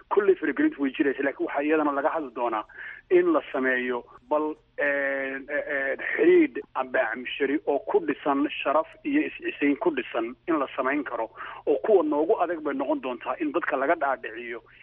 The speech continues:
in xidhiidh beec mishari oo jaarka garab maraa uu u fiican yahay Soomaaliya, ama dekada la dhisay Soomaaliya u fiican yihiin. Waxyaalaha ugu adag haddii Ilaahay yidhaahdo,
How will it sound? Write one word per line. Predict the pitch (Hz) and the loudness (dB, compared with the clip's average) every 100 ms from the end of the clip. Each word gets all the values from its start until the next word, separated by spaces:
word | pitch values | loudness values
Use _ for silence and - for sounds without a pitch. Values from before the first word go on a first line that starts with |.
| - 359 | -14 -10
in | 160 | -10
xidhiidh | - 160 190 156 135 | -6 -4 -2 -2 -2
beec | 135 120 | -2 -2
mishari | 131 165 180 | -8 0 2
oo | 165 160 156 151 | 4 2 2 0
jaarka | 185 156 - | 0 0 -2
garab | 131 156 143 | -2 2 2
maraa | 123 123 120 113 _ - - | 2 0 0 -2 _ -20 -8
uu | 330 | -6
u | - | -4
fiican | 208 - - 311 | -6 0 2 2
yahay | 156 135 - | 0 -2 -2
Soomaaliya, | 135 147 131 120 - | 0 2 0 -4 -8
ama | 135 151 | -6 -4
dekada | 135 143 165 | -4 -2 0
la | 135 | -2
dhisay | 131 127 117 | -6 -8 -6
Soomaaliya | 139 151 139 143 | -2 -2 -2 -6
u | |
fiican | 139 127 131 | -6 -2 -2
yihiin. | 131 131 123 - - - - | -2 -6 -8 -8 -14 -14 -6
Waxyaalaha | - 143 156 135 | -2 0 0 -4
ugu | 139 170 | -6 -4
adag | 139 131 131 | -2 -4 -2
haddii | 139 - 143 | -4 2 2
Ilaahay | 135 131 131 | 4 2 0
yidhaahdo, | 117 107 110 | -2 -4 -8